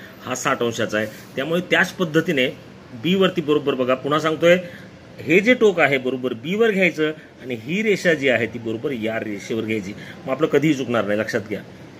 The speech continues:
या पद्धतीने हा beaver ठेवला. ओके. आणि रेषावर रेषा ठेवली या पद्धतीने. ओके मित्रांनो, आता तुम्ही घ्या साठ अंश.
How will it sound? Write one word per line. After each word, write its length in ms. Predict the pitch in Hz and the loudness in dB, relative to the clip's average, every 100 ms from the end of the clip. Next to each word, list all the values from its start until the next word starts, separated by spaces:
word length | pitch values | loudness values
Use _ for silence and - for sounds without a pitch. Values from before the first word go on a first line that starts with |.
| - | -4
या 120 | 117 | -2
पद्धतीने 400 | 123 127 123 131 | 0 -2 -2 0
हा 140 | 131 117 | 0 -2
beaver 260 | 117 110 | -2 -4
ठेवला. 320 | 107 143 165 185 - - - - - | -2 0 0 -2 -6 -18 -20 -18 -10
ओके. 680 | 131 143 151 147 - 110 - - - - - | -6 -4 -4 -6 -10 -10 -10 -16 -20 -20 -12
आणि 160 | 127 123 | -4 0
रेषावर 400 | 135 156 196 185 | 0 2 4 4
रेषा 240 | 156 139 | 0 -2
ठेवली 320 | 123 113 104 101 - - - - - 127 | -2 -2 -6 -8 -12 -20 -20 -20 -18 -12
या 100 | 117 | -10
पद्धतीने. 760 | 101 - 98 90 107 - 113 95 92 | -12 -10 -10 -6 -6 -2 -2 -2 -6
ओके 320 | 123 120 - | -4 -4 -2
मित्रांनो, 360 | 113 117 131 190 208 - - - - | -4 -2 -2 -2 -4 -12 -20 -12 -8
आता 300 | 117 180 175 | 0 4 4
तुम्ही 340 | - 147 135 | 2 -4 -2
घ्या 260 | 117 110 113 - - - - - - | 2 2 2 -6 -20 -20 -20 -8 0
साठ 240 | 123 117 | 2 2
अंश. 160 | 98 | -4